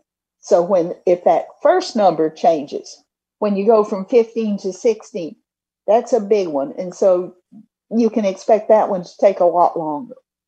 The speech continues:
So do we have any hands raised?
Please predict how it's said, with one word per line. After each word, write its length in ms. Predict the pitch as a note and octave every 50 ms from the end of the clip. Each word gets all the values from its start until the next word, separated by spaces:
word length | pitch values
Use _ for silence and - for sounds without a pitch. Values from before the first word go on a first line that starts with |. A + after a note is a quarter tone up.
| _ _ _ _ _ _ _ _ _ _ _ _ _ _ _ _ _ _ _ A#4+ A#4+ _ _ _ _ _ _ _ _ _ _ _ _ _ _ _ _ _
So 560 | - - - E3+ F3 E3 D3+ D3 - - _ _ _ _ _ _ _ _ _ _ _ _ _ _ _ _ - D#3+
do 180 | - F#3+ G3 A3+
we 200 | B3 C4 C4+ C4
have 200 | C4 C4+ C4+ C4+
any 300 | C4+ C4+ C4+ C4 C4 B3
hands 480 | G#3+ A#3+ A#3+ C4+ D#4+ F4 F4+ - - G#3+
raised? 500 | E3 D3 B2 B2 - - - - -